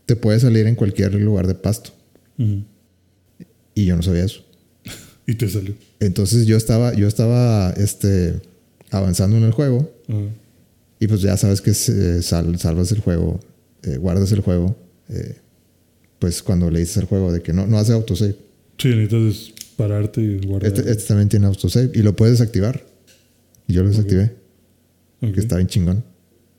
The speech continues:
Speaker 1: O sea, tienes la opción de, de
Speaker 2: Perfecto.
Speaker 1: autosave o, o salvar manual.
Speaker 2: Ujú.
Speaker 1: Pero bueno, ahí como que avancé el juego, avancé como un pueblo, o sea, seguí jugando, avancé de que ya, ya, ya llegué a este pueblo, ya le gané al, al gym leader,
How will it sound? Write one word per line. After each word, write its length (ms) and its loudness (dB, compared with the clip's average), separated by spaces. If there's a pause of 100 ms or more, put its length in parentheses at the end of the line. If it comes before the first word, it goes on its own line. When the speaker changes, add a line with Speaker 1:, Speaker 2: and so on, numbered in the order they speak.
(140)
Speaker 1:
O 60 -6
sea, 100 -2
tienes 180 0
la 60 0
opción 280 -2
de, 160 -2
de 140 -6 (340)
Speaker 2:
Perfecto. 460 0
Speaker 1:
autosave 460 0
o, 340 0
o 240 -2
salvar 340 -2
manual. 260 0 (420)
Speaker 2:
Ujú. 240 -4 (1300)
Speaker 1:
Pero 160 4
bueno, 240 4
ahí 200 4
como 220 2
que 80 2
avancé 280 2
el 80 2
juego, 240 2
avancé 360 2
como 480 2
un 200 2
pueblo, 800 2 (440)
o 80 -4
sea, 160 4
seguí 260 2
jugando, 440 2
avancé 320 2
de 180 2
que 340 2
ya, 200 0
ya, 160 2
ya 200 0
llegué 180 2
a 20 4
este 160 0
pueblo, 280 0
ya 140 2
le 120 2
gané 200 2
al, 280 0
al 80 0
gym 160 2
leader, 360 2